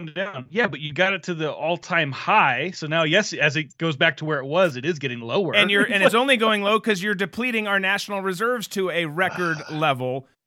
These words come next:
Speaker 2: And you're doing it because the midterms are coming up, and you're scared because all of your policies have failed. Everyone hates you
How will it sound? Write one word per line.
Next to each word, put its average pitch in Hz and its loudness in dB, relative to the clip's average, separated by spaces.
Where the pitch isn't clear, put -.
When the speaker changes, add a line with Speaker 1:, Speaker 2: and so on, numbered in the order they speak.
Speaker 2:
And 175 -2
you're 175 -2
doing 175 0
it 151 -4
because 160 -4
the 156 -10
midterms 175 -4
are 131 -12
coming 127 -6
up, 135 -6
and - -8
you're 156 -6
scared 226 -2
because 180 -6
all 190 -2
of 185 -6
your 185 -6
policies 165 -6
have 147 -12
failed. 151 -2
Everyone 151 -4
hates 143 -8
you 135 -6